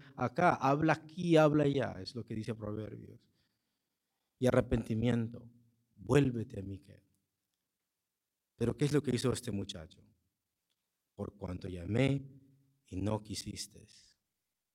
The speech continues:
oír". ¿Qué es lo que hizo este muchacho?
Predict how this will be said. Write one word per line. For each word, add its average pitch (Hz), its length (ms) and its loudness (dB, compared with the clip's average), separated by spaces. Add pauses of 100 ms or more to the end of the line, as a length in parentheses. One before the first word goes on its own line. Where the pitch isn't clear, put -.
(320)
oír". 101 480 -12 (560)
¿Qué 165 80 -2
es 160 60 0
lo 175 100 2
que 139 80 0
hizo 139 120 0
este 135 140 0
muchacho? 107 560 -2